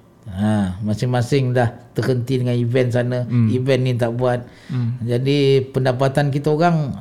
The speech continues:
Speaker 1: hampir
Speaker 2: Hmm.
Speaker 1: seratus peratus
Speaker 2: Hmm.
Speaker 1: hilang punca pendapatan.
Speaker 2: Hmm.
Speaker 1: Jadi,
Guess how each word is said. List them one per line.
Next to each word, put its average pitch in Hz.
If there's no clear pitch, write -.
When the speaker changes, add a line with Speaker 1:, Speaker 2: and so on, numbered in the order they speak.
Speaker 1:
hampir 123
Speaker 2:
Hmm. 107
Speaker 1:
seratus 139
peratus 143
Speaker 2:
Hmm. -
Speaker 1:
hilang 127
punca 117
pendapatan. 113
Speaker 2:
Hmm. 120
Speaker 1:
Jadi, 135